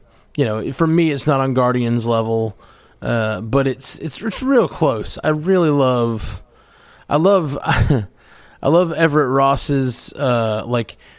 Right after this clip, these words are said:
he's our kind of vehicle into this world of just, like, being surprised by Wakanda. And I love how Wakanda kind of feels like an alien world almost,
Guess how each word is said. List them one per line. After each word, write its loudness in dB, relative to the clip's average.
he's -2
our 2
kind 2
of 0
vehicle 2
into 2
this -2
world 0
of 0
just, 0
like, 0
being 0
surprised -2
by 0
Wakanda. -2
And -4
I 0
love 0
how 0
Wakanda 0
kind 0
of -6
feels 0
like 0
an 2
alien 2
world 0
almost, 0